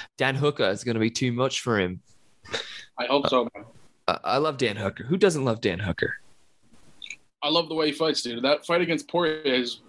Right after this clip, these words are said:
Speaker 2: one of the best fights of twenty twenty.
Speaker 1: Well, I think it's, it might be my favorite fight I've seen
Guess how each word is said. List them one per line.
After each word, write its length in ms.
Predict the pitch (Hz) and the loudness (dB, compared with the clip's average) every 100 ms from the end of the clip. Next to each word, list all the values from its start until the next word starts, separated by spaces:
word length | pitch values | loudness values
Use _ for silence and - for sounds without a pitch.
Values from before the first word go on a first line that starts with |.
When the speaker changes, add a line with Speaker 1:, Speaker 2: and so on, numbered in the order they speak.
| - - _ - | -20 -20 _ -2
Speaker 2:
one 100 | 156 | 0
of 40 | |
the 100 | 147 | 0
best 180 | 135 - | -2 0
fights 260 | 139 127 | 0 0
of 120 | 117 - | -6 -2
twenty 200 | 127 117 | 0 2
twenty. 240 | 131 117 - - - - - | 2 0 -6 -10 -10 -10 -6
Speaker 1:
Well, 140 | 123 - | -6 -2
I 140 | - 175 | 0 0
think 160 | 160 - | 0 -2
it's, 300 | - 120 - | 0 -2 0
it 140 | 147 | 0
might 180 | 156 202 | 0 0
be 80 | 170 | 0
my 160 | 123 | -2
favorite 280 | 120 110 95 | 0 0 -2
fight 300 | - 92 87 - | 0 0 2 0
I've 180 | 95 | 0
seen 300 | - 85 76 | 0 0 0